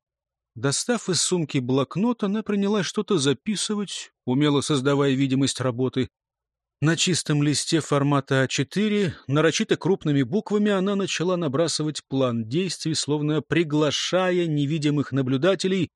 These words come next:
заглянуть через объектив камеры. Внутри зрел уверенный вывод. Директор аудиторской фирмы предал её, сыграв роль пешки в чужой партии. Но кто за этим стоит и каковы правила игры?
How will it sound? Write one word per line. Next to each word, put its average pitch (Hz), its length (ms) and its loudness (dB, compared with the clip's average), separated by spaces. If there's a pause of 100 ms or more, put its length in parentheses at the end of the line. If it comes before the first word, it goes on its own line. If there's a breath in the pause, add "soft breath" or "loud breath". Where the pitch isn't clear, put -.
(240)
заглянуть 185 880 2 (200)
через 131 340 2
объектив 135 460 -2
камеры. 92 500 -4 (800)
Внутри 127 540 0
зрел 147 360 0
уверенный 139 480 2
вывод. 107 480 -4 (420)
Директор 196 540 2
аудиторской 185 600 2
фирмы 196 420 2
предал 196 580 2
её, 113 320 -2 (220)
сыграв 156 480 4
роль 180 240 6 (100)
пешки 214 420 2
в - 80 -8
чужой 135 320 2
партии. 104 600 -2 (640)
Но 127 160 0
кто 180 220 -4
за 151 140 0
этим 156 240 -2
стоит 165 440 0
и 147 40 0
каковы 139 400 0
правила 151 420 0
игры? 139 520 -2